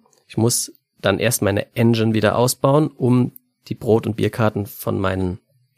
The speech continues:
Brauereien und Bäckereien loszuwerden, damit ich da wieder Platz habe.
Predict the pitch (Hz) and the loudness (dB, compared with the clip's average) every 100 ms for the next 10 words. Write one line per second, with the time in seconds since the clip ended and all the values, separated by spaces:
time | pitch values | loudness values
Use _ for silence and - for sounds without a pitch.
0 | _ - - - 98 98 92 90 90 87 | _ -20 -12 0 4 4 2 0 -2 -4
1 | 85 87 90 - - 139 - 123 120 117 | -2 -2 -2 -4 0 0 0 2 2 2
2 | 113 - - - 95 92 - 87 85 - | -2 -6 -20 -8 -4 -2 -2 -2 -4 -6
3 | - - - - | -10 -10 -12 -18